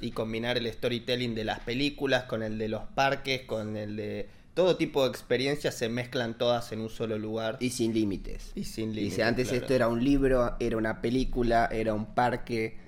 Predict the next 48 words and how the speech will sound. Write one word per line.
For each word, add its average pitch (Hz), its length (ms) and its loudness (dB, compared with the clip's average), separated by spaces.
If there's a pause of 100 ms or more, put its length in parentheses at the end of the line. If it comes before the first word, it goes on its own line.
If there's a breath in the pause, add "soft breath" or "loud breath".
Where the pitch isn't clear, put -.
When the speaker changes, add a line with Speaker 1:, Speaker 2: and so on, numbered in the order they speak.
(400 loud breath)
Speaker 2:
separado". 107 720 4
Speaker 1:
Claro, 135 340 6
tenías 147 320 2
que 151 80 4
decir, 131 400 0
"Uy, 131 500 0
esto 147 360 -2
funcionaría 131 840 -2
para 123 280 2
una 120 260 -2
película", 113 640 -4
y 107 60 -4
no 127 100 2
Speaker 2:
Claro. 95 100 2
Speaker 1:
puedes - 160 2
hacer - 160 -8
un 110 140 -6
parque 117 520 -2
de 113 340 2
eso, 107 420 -4
o 104 180 0
Speaker 2:
Ujú. 107 80 0
Speaker 1:
si 98 140 0
lo 113 100 -2
haces 127 200 -2
de 135 40 -2
un 123 140 -2
parque 143 240 4
tenés 123 180 0
que 120 100 -6
sacar 117 460 -2
cosas 135 420 0
o 104 120 -6
cambiar 120 400 -2
cosas. 135 260 0 (320 loud breath)
Acá 135 220 0
medio 139 200 4
como 120 220 0
que 117 100 -2
no 123 200 0
tenés 123 280 2
límite 123 440 2
y 110 40 2
podés 113 240 2
Speaker 2:
No. 104 120 4
Speaker 1:
mezclar 113 420 -2
todo 120 240 2
con 104 200 -8